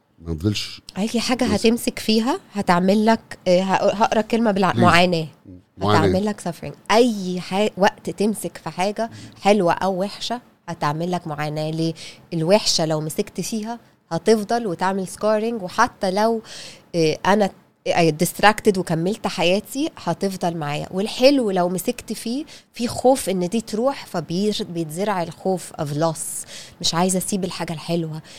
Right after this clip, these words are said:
Speaker 2: فلما بتروح، وكل حاجة بتروح.
Speaker 1: هتروح، صح.
Speaker 2: فلو أنا ماسكة فيها برضو بيحصل معاناة. فالconcept of full
Speaker 1: آه.
Speaker 2: surrender.
Speaker 1: ولو عدم التشبث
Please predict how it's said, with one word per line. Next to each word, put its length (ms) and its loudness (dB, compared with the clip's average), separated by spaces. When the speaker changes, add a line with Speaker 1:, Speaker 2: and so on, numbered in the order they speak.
Speaker 2:
فلما 320 6
بتروح، 640 -4
وكل 320 2
حاجة 260 -2
بتروح. 380 -4
Speaker 1:
هتروح، 380 -6
صح. 180 -16
Speaker 2:
فلو 400 -2
أنا 260 2
ماسكة 280 -2
فيها 420 -2
برضو 340 0
بيحصل 420 -4
معاناة. 580 -6
فالconcept 680 -4
of 80 -2
full 60 -10
Speaker 1:
آه. 180 0
Speaker 2:
surrender. 580 -2
Speaker 1:
ولو 220 2
عدم 240 2
التشبث 1000 -4